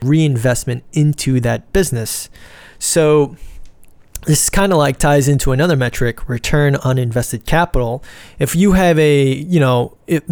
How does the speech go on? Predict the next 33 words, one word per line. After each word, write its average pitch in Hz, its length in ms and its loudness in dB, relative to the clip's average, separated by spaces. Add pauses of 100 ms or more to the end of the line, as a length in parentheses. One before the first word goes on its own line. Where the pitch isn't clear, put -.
for 151 180 0
the 139 100 2
less 160 320 2
in 156 80 2
ca-, 135 360 0
capital 135 260 -2
intensive 123 420 -2
business, 123 360 -2
if 131 100 -6
it 123 60 -2
generates 156 480 0
thirty 156 260 2
percent, 135 600 -2 (500)
uh, 131 260 2
returns 139 400 0
on 131 120 0
invested 123 320 -4
capital, 135 680 0
in 135 120 2
short, 131 420 0
R 139 240 2
O 131 160 4
I 120 180 0
C, 147 560 -2 (560)
um, 123 460 -2 (380)
versus, 156 680 0
let's 143 180 0
say, 139 140 2
the 131 140 2
other 202 220 4
one, 123 360 -2
the 123 80 2
alternative, 131 640 2